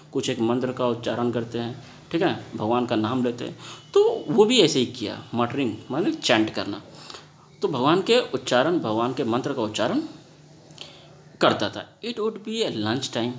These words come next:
by then, उसके बाद लंच टाइम उसका हो जाया, हो जाता था। After eating,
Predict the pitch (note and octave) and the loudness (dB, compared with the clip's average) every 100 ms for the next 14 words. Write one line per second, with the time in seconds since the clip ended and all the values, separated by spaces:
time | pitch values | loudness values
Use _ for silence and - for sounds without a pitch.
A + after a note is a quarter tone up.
0 | - - - - - - - - - A#2 | -12 -20 -20 -20 -20 -20 -20 -16 2 4
1 | A2+ A#2+ A#2+ D#3+ - D3+ A#2 A2 B2 - | 4 0 -4 -6 0 0 2 0 -2 -4
2 | C3 B2+ - B2 A#2+ A#2+ A#2+ A#2+ A#2+ A2+ | -4 -4 -4 -2 0 0 0 -2 -4 -2
3 | A#2 A#2 A2 A2+ A#2 - - - - G#2 | 0 -2 -4 -10 -14 -20 -20 -8 -2 0
4 | - C3+ B2+ C3+ E3 | 2 4 4 0 -2